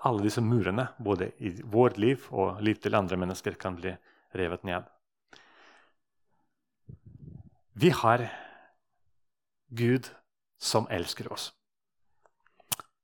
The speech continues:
«Be, så skal dere få», sier Jesus. «Let, så skal dere finne. Bank på,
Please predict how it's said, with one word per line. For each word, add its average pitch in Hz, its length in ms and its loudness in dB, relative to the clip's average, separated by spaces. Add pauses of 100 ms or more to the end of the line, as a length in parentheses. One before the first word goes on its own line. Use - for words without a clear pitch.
(300)
«Be, 135 300 8
så 180 140 4
skal 139 280 8
dere 131 160 6
få», 139 200 6
sier 95 240 4 (200)
Jesus. - 460 -6 (100)
«Let, 143 320 8
så 151 120 2
skal 131 280 4
dere 131 120 4
finne. 95 360 0
Bank 131 480 4
på, 156 140 8